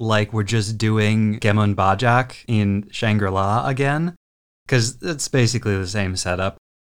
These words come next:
Gross, local, rich guy offers to go use his personal kind of janky, kind of old mobile suit to bring in those rambunctious teens,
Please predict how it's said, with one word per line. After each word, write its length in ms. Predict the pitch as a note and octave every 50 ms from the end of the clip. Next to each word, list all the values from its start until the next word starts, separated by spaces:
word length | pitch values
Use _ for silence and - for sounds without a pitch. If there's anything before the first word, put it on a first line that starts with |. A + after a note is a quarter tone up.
| _ - B2
Gross, 560 | A2+ A#2 A2+ A2 A2 G#2+ A2 - - - - -
local, 500 | A2 A2 G#2+ G#2 - A2 G#2 G2+ G#2 G#2
rich 420 | G2 G2+ G2+ G2+ - - - -
guy 540 | - G#2+ G2 G2 F#2+ F#2 F#2+ G2 F#2+ F#2+ F#2+ -
offers 600 | B2 G#2+ G2+ - - A2 G#2 G2+ G#2 G#2 G2 -
to 100 | - A2+
go 320 | G#2 G#2+ G2 G2 G2 F#2+ G2
use 340 | F#2+ F#2+ G2+ G2+ G2+ G2 -
his 320 | A2 G#2+ A2 G#2 G2 G2
personal 680 | - - - G#2 G2 G2+ - - G#2+ G2 G2 G2 G2 F#2+
kind 280 | - - - G2+ G2 G2+
of 100 | G2 G2
janky, 480 | - G#2 G2 G2 G2+ G2+ - G#2+ G2+ G2
kind 240 | - G2+ G2 G2 F#2+
of 100 | F2+ F#2+
old 240 | F#2+ G2 F#2+ E2 G2
mobile 300 | F#2+ F#2 F2+ F#2 F#2+ F2+
suit 320 | - - G2 F#2 G2 -
to 320 | - G#2 F#2+ F#2+ F#2+ F#2+ F#2+ G#2 G2
bring 260 | - G#2 G#2 G2 G2+ G2+
in 200 | G2+ G2+ G2 F#2+
those 340 | G2 F#2+ F#2+ G2 G2 - - -
rambunctious 680 | A2+ G#2 G2 G2 G2 G#2 G2 G2 - - G#2+ F#2+ -
teens, 640 | - - - G2+ G2 F#2+ F#2+ F#2+ F#2+ G2 F#2+ G2